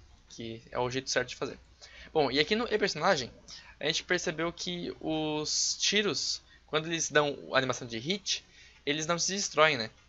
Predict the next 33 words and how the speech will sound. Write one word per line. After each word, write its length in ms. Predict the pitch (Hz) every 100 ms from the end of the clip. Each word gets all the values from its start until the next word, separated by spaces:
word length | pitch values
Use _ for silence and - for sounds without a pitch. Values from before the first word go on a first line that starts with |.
| _
Então 140 | -
a 20 |
gente 80 | 175
tem 80 | 202
que 80 | 190
fazer 200 | 190 185
realmente, 380 | 196 185 180 -
quando 220 | 185 196
o 40 |
efeito 300 | 196 165 160 -
acabar, 580 | 156 135 117 143 151 - - _ _ _ _ _ _ _ -
ele 200 | 143 151
se 120 | 151
destrua 480 | 156 170 165 165 170
sozinho. 400 | - 175 120 117 - _ -
Então 120 | 156
a 20 |
gente 60 | 160
vem 80 |
aqui 140 | 185 202
no 140 | 151 -
efeito, 500 | 165 - 139 - -
o 80 | -
Animation 320 | 131 127 -
Finished, 480 | 113 165 170 - - - - - -
a 100 | 131
gente 460 | 143 - 160 156 147
deleta 240 | 143 139
isso 120 | -
aqui, 220 | 127 196
tá? 180 | 226 180
Pode 240 | - 120 117
ser, 460 | - 151 185 190